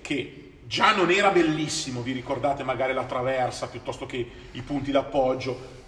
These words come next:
però quando siamo andati a togliere i passaruota posteriori la macchina era marcia. Però la macchina già a vederla così,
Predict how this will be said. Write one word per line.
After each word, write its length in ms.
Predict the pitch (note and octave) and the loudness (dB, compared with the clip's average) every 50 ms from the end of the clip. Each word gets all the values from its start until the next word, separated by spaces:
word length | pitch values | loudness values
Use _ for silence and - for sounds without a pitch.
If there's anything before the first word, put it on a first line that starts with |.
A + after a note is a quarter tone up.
| - | -4
però 300 | - E3 F3 F#3 E3 - | 0 4 6 6 6 6
quando 180 | - E3 E3 E3 | 4 2 2 2
siamo 200 | - E3+ D#3 D#3 | 0 0 -2 0
andati 220 | D3+ D#3 D3+ - | 0 0 0 0
a 60 | D3+ | -2
togliere 560 | C#3 - - G3 G3 F#3 D#3+ - C3+ C#3 C3 B2+ | -2 0 4 6 6 6 6 4 2 -2 -2 -2
i 40 | |
passaruota 520 | B2 - C#3 - - C#3 C3 C#3+ C#3 - C3 | -4 -6 -6 -6 -6 -4 -4 -4 -4 -4 -6
posteriori 600 | - C3 B2 - F#3 E3 C3 A#2 A#2 C3 E3 - D3 | -8 -10 -8 -6 -6 -4 -4 -4 -4 -4 -6 -6 -8
la 80 | A#2+ G#2+ | -8 -8
macchina 300 | A2 A2+ - D3+ B2+ A2 | -8 -10 -10 -10 -10 -10
era 120 | F#2 F#2+ | -10 -10
marcia. 420 | G2+ A2+ A#2 A2 - - - G#2 - - - - - - - - - - - - - - - - - - - - | -10 -8 -10 -10 -10 -12 -12 -14 -14 -16 -20 -20 -20 -20 -20 -20 -20 -20 -20 -20 -20 -20 -20 -20 -20 -20 -12 -6
Però 300 | - C#3 C3 D#3 G3 G3+ | -4 -2 2 4 4 4
la 120 | E3 C3+ | 4 4
macchina 760 | D3 F3 G#3+ - - A#3 A3+ A3 A3+ A3+ A3 - - - - - | 2 2 2 0 -2 -4 -2 -2 -2 -2 -2 -6 -10 -14 -14 -10
già 260 | A#2 A#2+ F3 F3+ E3+ E3+ - - - - - - - - - - - - - - - - - - | -2 2 2 4 4 2 -2 -6 -10 -12 -14 -16 -18 -18 -20 -20 -20 -20 -20 -20 -20 -20 -12 -8
a 80 | - - | -6 -4
vederla 440 | D3 D3 C#3+ F#3+ G3 F3+ E3+ D#3 | -2 0 2 4 4 4 4 2
così, 600 | - - E3 - - F3 D#3 B2+ A#2 - - - | 2 0 0 0 0 0 0 0 -2 -6 -8 -14